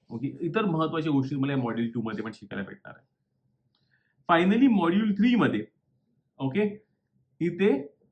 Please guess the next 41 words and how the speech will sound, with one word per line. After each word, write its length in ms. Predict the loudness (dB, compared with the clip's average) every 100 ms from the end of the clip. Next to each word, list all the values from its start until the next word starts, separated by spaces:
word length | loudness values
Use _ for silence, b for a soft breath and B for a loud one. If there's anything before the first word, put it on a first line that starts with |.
| _ _ _ -2
आपली 320 | -2 -2 -2
गनिमी 500 | 2 2 4 0 0
कावा 220 | -2 -2
स्ट्रॅटेजी, 580 | -4 -6 -4 -6 -6 -10 -12 _ _ _ _ _ -10
ऑलराईट, 360 | -4 -4 -4 -10 b b _ _ _ _ _ 0
एक 220 | 2 2 2
आपण 560 | 2 2 2 2 2 -2 -12 _ _ _ -4
as 220 | 0 2 2
a 60 | 0 2
fund 240 | 4 6
manager, 480 | 4 4 2 0 -4 -8 -20 _
फंड 160 | -2 0
मॅनेजर 420 | 2 0 0 0
म्हणजे 300 | 0 0 0
काय, 320 | 0 0 0 -4 _ _ _ 0
आपला 360 | 0 2 2 2 2
as 100 | 2
a 80 | 2
money 320 | 4 6 8 8
manager 400 | 4 2 2 0
आपला 180 | 0 -2
पैसा 380 | 0 0 0
आपण 220 | -2 -2 -6
कसा 320 | -6 0 2
आपण 180 | 2 -2
overall 600 | -2 2 4 6 4 4
मॅनेज 280 | 2 0
करू 160 | 0 -4
शकतो, 440 | -6 -12 -12 -14 _ _ _ _ 0
हे 200 | 4 4
तुम्हाला 220 | 2 -2
एक 60 | 0
होलिस्टिकली 640 | 6 8 8 8 0 0
मला 180 | 0 0
तुम्हाला 260 | 0 -2 -2
डेव्हलप 220 | -2 -2
करायचं, 180 | -4 -6
दुसरं 200 | -6 -8
ट्रेडर 360 | -2 0 0
म्हणून 240 | 0 2
नाही, 120 | 2